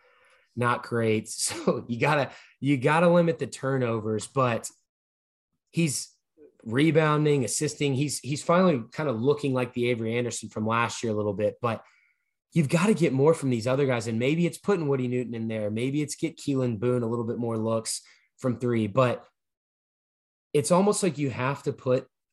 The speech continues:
what little shooters you have out there, or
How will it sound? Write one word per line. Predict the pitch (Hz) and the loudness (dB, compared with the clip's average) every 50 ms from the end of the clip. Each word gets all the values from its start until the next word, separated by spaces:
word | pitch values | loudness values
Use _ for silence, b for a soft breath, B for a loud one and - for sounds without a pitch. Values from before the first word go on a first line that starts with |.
| _ - | _ -6
what | 117 120 127 110 | -2 -2 -2 0
little | 113 120 120 123 | -2 -2 -2 -2
shooters | 123 - - 135 127 127 123 104 101 | -2 -4 -4 -4 -4 -2 -4 -4 -4
you | 113 107 | -6 -6
have | 92 104 113 120 101 | -4 -4 -4 -4 -4
out | 104 95 107 110 - | -4 -6 -6 -4 -2
there, | 139 139 143 151 156 156 151 _ _ _ _ _ _ | -2 0 0 -2 -2 -6 -12 _ _ _ _ _ _
or | - 123 131 135 131 127 117 107 107 - | -2 0 2 4 4 4 2 0 -4 -8